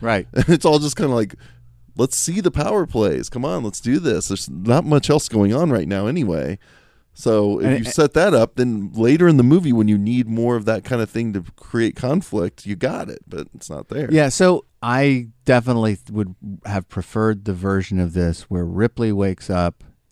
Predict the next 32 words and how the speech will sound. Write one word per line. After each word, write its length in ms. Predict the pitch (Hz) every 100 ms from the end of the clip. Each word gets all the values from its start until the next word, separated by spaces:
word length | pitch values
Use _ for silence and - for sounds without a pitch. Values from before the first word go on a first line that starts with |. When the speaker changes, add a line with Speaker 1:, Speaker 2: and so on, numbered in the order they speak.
| -
Speaker 1:
Maybe 240 | 101 120
they 120 | 113 104
hadn't 320 | 104 101 92
found 300 | 98 92 90
the 60 |
ship 320 | 85 - 85 87
yet. 260 | 80 80 -
They 100 | -
bring 320 | 92 113 117 117
the 80 |
ship 320 | 104 - 101 101
in, 380 | 95 90 87 -
at 100 | -
least 220 | 147 160 170
where 60 |
she 200 | 147 185
gets 200 | 190 -
to 80 | 151
go 240 | 120 123
and 100 | 113
look 180 | 107 110
inside 360 | 107 - 98 92
the 100 | 82
ship 320 | - 95 - 87
and 120 | 85
see 460 | - 98 92 90 - -
and 100 | 98
discover 560 | 95 - 90 87 85 - -
her 120 | 85
dead 280 | 85 82 -
cohorts, 600 | 82 73 - - - - _ _ _ _ _ _ -
right? 300 | 117 135